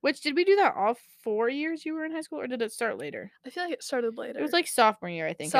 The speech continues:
Speaker 1: don't think
Speaker 2: Sophomore.
Speaker 1: Yeah. I think we
Speaker 2: Yeah.
Speaker 1: didn't do it your freshman year.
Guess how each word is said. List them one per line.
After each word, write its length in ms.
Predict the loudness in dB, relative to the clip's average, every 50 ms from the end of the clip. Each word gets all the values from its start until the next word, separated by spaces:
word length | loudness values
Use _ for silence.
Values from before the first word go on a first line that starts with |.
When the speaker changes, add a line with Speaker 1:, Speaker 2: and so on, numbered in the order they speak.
| 6
Speaker 1:
don't 100 | 6 4
think 120 | -2 -4 -4
Speaker 2:
Sophomore. 280 | -2 -2 -4 -6 -6 _
Speaker 1:
Yeah. 240 | -4 -2 -2 -2 -6 -10 _ _ _ _ _ _ _ _ _ _ _ _ _ _ _ _ _ _ _ _ _ _ _ _ -4
I 40 |
think 140 | -2 4 6
we 60 | 8
Speaker 2:
Yeah. 60 | 8 8 6
Speaker 1:
didn't 100 | 6 4 4
do 80 | 2
it 40 | 2
your 140 | 2 0 -2
freshman 400 | -2 -2 -4 -4 -6 -10 -10 -8
year. 240 | -8 -10 -10 -10